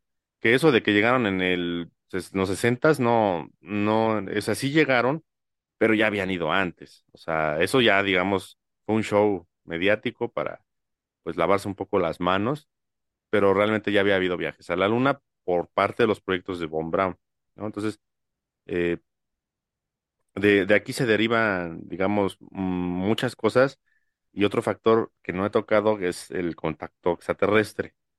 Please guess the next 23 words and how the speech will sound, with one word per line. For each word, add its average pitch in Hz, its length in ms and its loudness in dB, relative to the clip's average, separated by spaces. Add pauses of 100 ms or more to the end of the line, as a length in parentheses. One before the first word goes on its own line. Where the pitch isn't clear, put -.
(120)
Eh, 82 320 -2 (760)
el, 82 200 -6 (100)
el 90 120 0
famoso 107 300 0
contacto 98 540 0
de 82 180 0
Roswell 107 720 4
y 80 160 -8
todo 101 280 0
esto, 123 400 -2 (880)
eh, 87 200 -12
que 82 400 2
también 90 300 -2
fue 92 180 -6
como 85 380 -4
más 90 260 -2
mediático, 95 880 -2 (160)
eh, 78 380 -4 (160)
yo - 80 0
creo 127 140 2
que - 80 -6
sí 120 180 -4
sucedió, 104 680 2